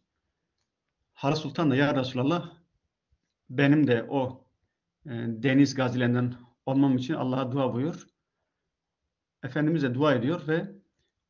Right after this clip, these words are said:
uyuyor. Bir sü-, e, süre sonra tekrar uyanıyor. E, yine gülüyor.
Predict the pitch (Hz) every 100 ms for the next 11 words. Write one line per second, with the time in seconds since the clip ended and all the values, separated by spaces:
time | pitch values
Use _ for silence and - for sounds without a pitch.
0 | - 170 135 165 165 165 - 135 131 123
1 | 139 156 160 156 165 160 120 123 - 131
2 | 120 127 175 - _ _ _ _ _ _
3 | _ _ - 123 170 131 117 120 170 175
4 | -